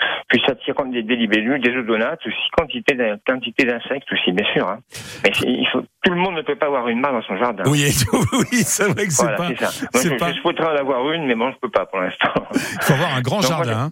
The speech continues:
Speaker 2: hein. Faut avoir un grand
Speaker 1: Voilà,
Speaker 2: jardin.
Speaker 1: donc,
Speaker 2: Voilà.
Speaker 1: voilà, c'est ça. Même pour un petit jardin, il faut un peu laisser une place à la biodiversité quand même, hein.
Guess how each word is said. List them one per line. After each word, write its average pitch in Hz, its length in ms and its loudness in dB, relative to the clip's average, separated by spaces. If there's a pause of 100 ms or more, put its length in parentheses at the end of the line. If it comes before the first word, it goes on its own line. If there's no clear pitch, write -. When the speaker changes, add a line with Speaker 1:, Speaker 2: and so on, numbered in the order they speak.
Speaker 2:
hein. - 20 -20
Faut 113 140 -2
avoir 123 220 2
un 110 40 0
grand 110 140 2
Speaker 1:
Voilà, 120 220 2
Speaker 2:
jardin. 92 100 -4
Speaker 1:
donc, 131 160 2
Speaker 2:
Voilà. 95 260 -2
Speaker 1:
voilà, 117 180 2
c'est 139 140 0
ça. 110 140 0
Même 185 340 2
pour 175 140 0
un 160 140 0
petit 151 200 -2
jardin, 143 460 0
il 131 140 -2
faut 147 160 0
un 135 160 2
peu 139 280 0 (440)
laisser 151 240 0
une 139 140 -2
place 135 280 0
à 123 60 -4
la 107 80 2
biodiversité 98 760 0
quand 80 120 0
même, 82 120 0
hein. 87 100 0